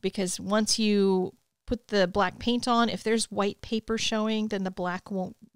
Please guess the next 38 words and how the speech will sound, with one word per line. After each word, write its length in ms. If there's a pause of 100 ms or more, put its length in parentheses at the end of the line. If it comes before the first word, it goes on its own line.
be 160
removable 680
over 220
that 160
white 220
spot. 360
So 260 (760)
the 180
oil 220
pastels 480
are 80
a 60
lot 340
easier 320
to 100
do 240
that 300
coverage 500
with. 400 (460)
And 100
then 160
paint 300
it 100
with 120
the 100
black 280
paint. 400
And 140
we 120
had 200
successive 560
days 260
of 140
V 140
B 160
S, 160
so 180
they 240